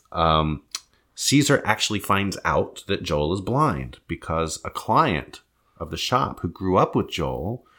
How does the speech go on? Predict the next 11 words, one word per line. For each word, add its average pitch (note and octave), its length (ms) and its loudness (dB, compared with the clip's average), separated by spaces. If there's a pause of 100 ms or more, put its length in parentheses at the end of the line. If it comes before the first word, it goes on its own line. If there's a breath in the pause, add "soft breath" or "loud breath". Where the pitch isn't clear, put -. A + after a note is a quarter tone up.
(380 soft breath)
told E2 420 2
a - 60 -8
coworker A#2+ 1000 -2 (560)
about D#2 400 0
Joel's D2 280 -2
blindness, C#2+ 440 -6
and E2 100 -4
the D2 40 -8
coworker D2+ 640 -6
told C#2+ 280 -12
Caesar. - 540 -8